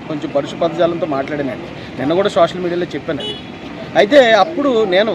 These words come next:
ఒకళ్ళిద్దరి గురించి మాట్లాడితే అది ఎంటైర్ సమాజాన్ని ఇబ్బంది పడేలా, బాధ పెట్టేలా ఉన్న వ్యాఖ్యలు. అప్పుడు నా మీద వారి పెద్దలు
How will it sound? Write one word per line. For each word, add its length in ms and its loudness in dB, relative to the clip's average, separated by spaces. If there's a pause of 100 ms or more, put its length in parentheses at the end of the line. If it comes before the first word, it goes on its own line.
ఒకళ్ళిద్దరి 420 0
గురించి 240 -2
మాట్లాడితే 400 2
అది 140 0 (440)
ఎంటైర్ 360 4
సమాజాన్ని 520 2 (220)
ఇబ్బంది 260 2
పడేలా, 300 6 (400)
బాధ 220 2
పెట్టేలా 360 2
ఉన్న 220 0
వ్యాఖ్యలు. 360 -4 (880)
అప్పుడు 220 4 (240)
నా 80 4 (100)
మీద 140 -2 (320)
వారి 180 6 (120)
పెద్దలు 320 2